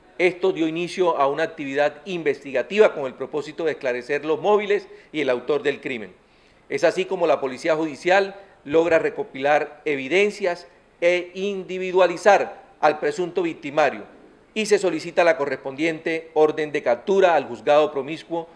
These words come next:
Municipal de San Martín. Luego, eh, funcionarios de policía logran en el Parque Central del municipio de San Alberto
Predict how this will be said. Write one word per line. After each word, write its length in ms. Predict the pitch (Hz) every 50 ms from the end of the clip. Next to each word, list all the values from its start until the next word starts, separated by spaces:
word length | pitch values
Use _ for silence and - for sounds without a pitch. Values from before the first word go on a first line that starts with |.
| - _ _
Municipal 640 | - 151 147 143 135 - 139 113 - 170 160 160 160
de 80 | 170
San 160 | 151 156 139
Martín. 380 | 131 127 123 - - 117 98 92 _ _ _ _ _ _ _ _ _ _ _ _ _ _ _ _ _ _ _ _ _ _ _ -
Luego, 560 | 131 131 147 180 196 185 196 202 214 233 - -
eh, 140 | 151 143 -
funcionarios 540 | 135 151 139 143 143 156 170 170 185 180 156
de 80 | 160
policía 580 | - 147 143 135 127 120 - 226 240 226 196 156
logran 540 | 151 170 220 220 180 160 123 113 110 104 - - _ - -
en 200 | 147 143 139 139
el 260 | 135 127 123 117 - - - _ _ _ _ _ _ _
Parque 300 | - 202 202 202 202 202
Central 420 | 185 185 156 143 - 185 185 190 185
del 140 | 185 170 151
municipio 580 | 147 143 135 - - 190 185 - 185 185 175
de 80 | 165 151
San 160 | - 151 139
Alberto 720 | 139 139 135 170 202 208 196 - 208 208 208 - - -